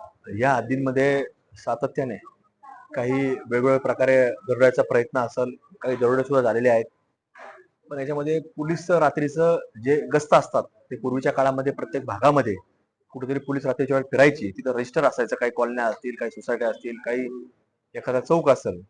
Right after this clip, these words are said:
आणि तिथं नोंद करायची. आम्ही या चौकामध्ये येऊन गेलो, पण आता, आता अलीकडच्या काळामध्ये तसं कुठेही पाहायला मिळत नाही.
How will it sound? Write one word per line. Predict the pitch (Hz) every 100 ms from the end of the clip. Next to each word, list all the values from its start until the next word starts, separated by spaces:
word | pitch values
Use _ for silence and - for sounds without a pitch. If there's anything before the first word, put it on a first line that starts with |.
| _ _
आणि | 131 165
तिथं | 165
नोंद | 160 170
करायची. | 156 143 147
आम्ही | 147 139 127
या |
चौकामध्ये | 127 127 123 131 127
येऊन | 123 131
गेलो, | 110 92 82 _ _ _ - -
पण | 123
आता, | 120 139
आता | 139 135 147 143
अलीकडच्या | 131 131 139 147
काळामध्ये | 135 135 139 135
तसं | 147
कुठेही | 135 139
पाहायला | 143 120 127
मिळत | 131 139
नाही. | 123